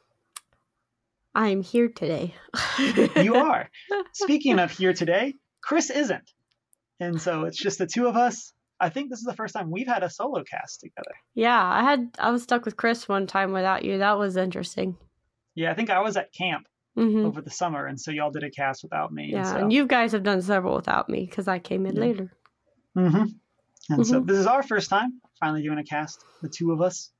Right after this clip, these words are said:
Speaker 2: And so
Speaker 1: Couple power.
Speaker 2: Yeah. And so we decided that we were gonna do something a little bit different today,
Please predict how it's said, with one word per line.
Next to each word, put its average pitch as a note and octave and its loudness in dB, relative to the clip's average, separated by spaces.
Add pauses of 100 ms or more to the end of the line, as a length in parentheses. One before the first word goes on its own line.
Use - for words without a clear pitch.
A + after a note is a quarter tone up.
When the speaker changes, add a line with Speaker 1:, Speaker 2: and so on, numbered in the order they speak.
(120)
Speaker 2:
And E3+ 0
so E3 0 (140)
Speaker 1:
Couple A3+ 0
power. G3+ 2 (580)
Speaker 2:
Yeah. - -2 (840)
And E3+ 0
so D#3 -2 (200)
we C#4+ 2
decided C#4 4
that A3 0
we G#3+ -2
were G#3 4
gonna G3+ 4
do G#3+ 2
something A3 0
a G3+ 2
little C4+ 2
bit G#3+ -2
different F#3+ -2
today, F3 -2